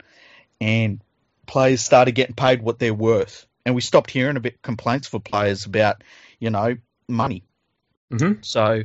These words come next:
Speaker 1: uh, uh, I kind of feel like if there was a U K association, they'd sit down with Super League and the clubs, and they'd look at the books,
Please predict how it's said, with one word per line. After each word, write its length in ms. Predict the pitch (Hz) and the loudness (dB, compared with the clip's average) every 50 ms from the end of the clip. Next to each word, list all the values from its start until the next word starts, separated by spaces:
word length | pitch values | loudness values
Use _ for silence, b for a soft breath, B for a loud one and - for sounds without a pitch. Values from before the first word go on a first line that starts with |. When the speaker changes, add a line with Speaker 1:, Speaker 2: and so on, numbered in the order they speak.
| - b b b b b b - | -8 b b b b b b 0
Speaker 1:
uh, 100 | 123 123 123 | 0 2 2
uh, 80 | 131 123 - | 0 0 0
I 220 | - 120 127 147 147 - - | 0 0 0 0 0 -4 -8
kind 300 | - 143 135 135 151 135 | -8 -4 -2 -2 -2 -2
of 60 | 110 | -4
feel 320 | 104 - - 120 117 123 | -8 -6 -4 -2 0 0
like 320 | 123 117 107 98 101 101 - - | 2 2 2 0 -2 -4 -10 -8
if 440 | 117 107 104 101 101 - - - b b b b b b b - | -6 -6 -6 -6 -8 -12 -20 -20 b b b b b b b -10
there 100 | 139 131 | -8 -8
was 140 | 113 - | -8 -8
a 60 | 107 98 | -8 -8
U 200 | 98 104 110 113 | -8 -6 -8 -6
K 260 | - 113 104 113 127 | -4 0 0 0 0
association, 920 | 117 - - 117 98 92 - - 104 95 90 90 90 - - 98 95 92 b b b b b b b b b b b b b - | 0 0 0 0 0 0 0 0 0 0 0 0 -2 -4 -4 -6 -6 -6 b b b b b b b b b b b b b -10
they'd 360 | - 104 117 110 104 101 90 | -4 0 0 0 0 -2 -6
sit 300 | - - - 120 107 - | -8 -8 -6 -6 -6 -4
down 320 | - 113 107 104 104 104 | -4 -2 -2 -2 -2 -4
with 100 | 101 98 | -6 -6
Super 380 | - - - 113 107 107 110 - | -8 -8 -6 -4 -4 -4 -4 -4
League 240 | 101 101 104 101 110 | -4 -2 -2 -2 -4
and 120 | 101 95 | -4 -4
the 60 | 92 | -6
clubs, 640 | 85 - - 113 113 113 101 90 87 - - - - _ _ - | -6 -4 0 0 2 2 0 -2 -4 -8 -10 -10 -12 _ _ -8
and 160 | 107 107 107 | -6 -4 -2
they'd 180 | 104 101 104 101 | -2 -2 -2 -4
look 160 | 113 110 - | -6 -6 -8
at 60 | 110 | -8
the 80 | 95 92 | -10 -8
books, 500 | 87 104 107 104 101 - - - - | -4 -2 -2 -2 -2 -4 -8 -8 -10